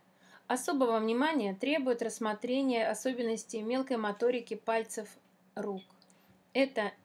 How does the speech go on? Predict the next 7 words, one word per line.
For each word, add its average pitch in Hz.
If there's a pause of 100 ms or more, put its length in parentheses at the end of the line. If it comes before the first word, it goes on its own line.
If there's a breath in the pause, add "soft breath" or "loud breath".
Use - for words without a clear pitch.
недостаточная 247
координация 220
пальцев, 208
кистей 214
рук, 202 (420 loud breath)
выраженная 226
замедленность, 214